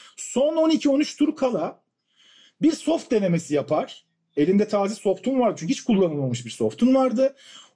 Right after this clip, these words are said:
Onu alıp, onu alıp hızlı lastikle gidebildiğim yere yarışın son turlarında, iki turlarında Mark Verstappen'i yakalayacak bir strateji yapabilir miydim diye düşünürdüm geçilmektense. Bence ben olsam öyle düşünürdüm mesela.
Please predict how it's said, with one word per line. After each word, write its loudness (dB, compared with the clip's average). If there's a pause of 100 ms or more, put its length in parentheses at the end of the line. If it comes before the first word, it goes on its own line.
Onu 2
alıp, 0 (140)
onu 4
alıp 0
hızlı -2
lastikle -2
gidebildiğim 2
yere 0 (500)
yarışın 0
son -2
turlarında, 0
iki -4
turlarında 0
Mark 0
Verstappen'i 0
yakalayacak 0
bir -2
strateji -4
yapabilir -2
miydim 2
diye 0 (340)
düşünürdüm 0
geçilmektense. -4
Bence 0
ben 0
olsam -4
öyle 0
düşünürdüm -2
mesela. -4